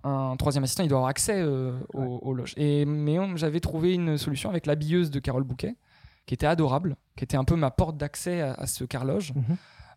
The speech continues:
Speaker 1: euh, et qui, euh, en fait, avait un talkie sur la mise en scène et qui parlait avec moi et qui m'expliquait où on en était. Et je peux, je pouvais souvent lui demander. Enfin, elle, elle avait un rôle. Elle était habilleuse, mais elle était aussi troisième assistante, euh,
Speaker 2: Hmm.
Speaker 1: Carole Bouquet, quelque part. Euh, mais, mais tu vois, c'est toujours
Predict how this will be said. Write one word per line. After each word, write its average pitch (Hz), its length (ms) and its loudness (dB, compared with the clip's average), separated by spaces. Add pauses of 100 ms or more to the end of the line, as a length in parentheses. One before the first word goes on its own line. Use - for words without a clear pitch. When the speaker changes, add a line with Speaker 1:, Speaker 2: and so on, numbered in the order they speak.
(100)
Speaker 1:
euh, 117 580 0
et 139 140 -4
qui, 185 440 -2
euh, 135 120 2
en 123 80 -4
fait, 170 160 0
avait 131 100 2
un 127 60 0
talkie 170 320 -4
sur 165 100 -2
la 147 80 0
mise 127 120 0
en 123 40 -2
scène 208 500 -2
et 135 100 -4
qui - 120 -14
parlait 160 300 2
avec 143 240 -2
moi 185 280 2
et 147 60 -4
qui 143 140 -4
m'expliquait 139 560 -2
où 165 80 2
on 143 100 0
en 131 120 0
était. 190 500 2
Et 143 40 -2
je - 80 -6
peux, 139 220 0
je - 80 -8
pouvais 147 220 2 (180)
souvent 180 340 0
lui 180 120 2
demander. 160 340 2 (560)
Enfin, 160 320 4
elle, 147 220 2
elle 147 100 6
avait 147 160 4
un 175 80 4
rôle. 170 460 0 (160)
Elle 135 100 -2
était 135 160 -2
habilleuse, 156 320 0
mais 143 80 -2
elle 120 80 -2
était 123 140 -8
aussi 165 260 -8
troisième 151 440 0
assistante, 156 500 -4
euh, 151 300 6
Speaker 2:
Hmm. - 20 4
Speaker 1:
Carole 139 240 2
Bouquet, 180 220 -2
quelque 156 260 -2
part. 196 340 2 (640)
Euh, 117 800 2
mais, 151 220 4
mais 165 140 2
tu 165 140 -4
vois, 202 100 2
c'est 196 140 -2
toujours 208 300 -4